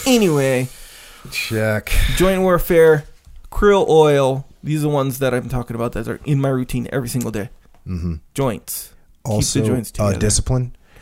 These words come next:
Speaker 2: which, if you don't know, we have a new flavor of Discipline out. It's called Tropic Thunder. <laughs>
Speaker 1: Yep, I got mine.
Speaker 2: And l-, what? Let's,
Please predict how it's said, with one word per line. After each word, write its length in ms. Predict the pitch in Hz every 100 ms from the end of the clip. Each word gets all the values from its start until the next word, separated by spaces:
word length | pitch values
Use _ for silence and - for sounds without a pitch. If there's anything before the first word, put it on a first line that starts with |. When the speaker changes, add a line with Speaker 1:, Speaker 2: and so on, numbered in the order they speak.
| _
Speaker 2:
which, 440 | 101 139 147 - -
if 140 | - 98
you 60 |
don't 340 | 92 113 120 101
know, 320 | 98 80 82 -
we 140 | 92
have 120 | 90
a 40 | 90
new 120 | 90
flavor 380 | - 85 69 67
of 100 | 69
Discipline 400 | 78 - - 69
out. 180 | 64 - - - - - -
It's 180 | - 90
called 240 | - 90 -
Tropic 420 | 90 82 - -
Thunder. 480 | 90 95 80 78 - -
<laughs> 80 | - - - - - - - - - - -
Speaker 1:
Yep, 160 | 107 - - -
I 100 | 107
got 200 | 117 104
mine. 220 | 123 117 147 - - 147 - - - - - - -
Speaker 2:
And 400 | 113 113 117 107 - 110
l-, 180 | 120 -
what? 320 | 113 127 -
Let's, 320 | 123 104 110